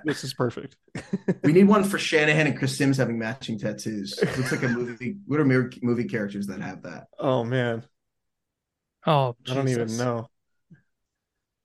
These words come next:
Speaker 1: Chris Sims,
Speaker 2: No one talks
Speaker 1: horrendous,
Speaker 2: about that.
Speaker 1: hor-, horrendous quarterback takes that haven't aged well for Chris Sims.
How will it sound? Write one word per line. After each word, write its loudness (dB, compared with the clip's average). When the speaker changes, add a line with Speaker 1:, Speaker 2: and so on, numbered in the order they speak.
Speaker 1:
Chris 6
Sims, 8
Speaker 2:
No 4
one 10
talks -2
Speaker 1:
horrendous, 12
Speaker 2:
about 8
that. 0
Speaker 1:
hor-, 6
horrendous 10
quarterback 8
takes 4
that 6
haven't 8
aged 6
well 0
for -6
Chris -6
Sims. -12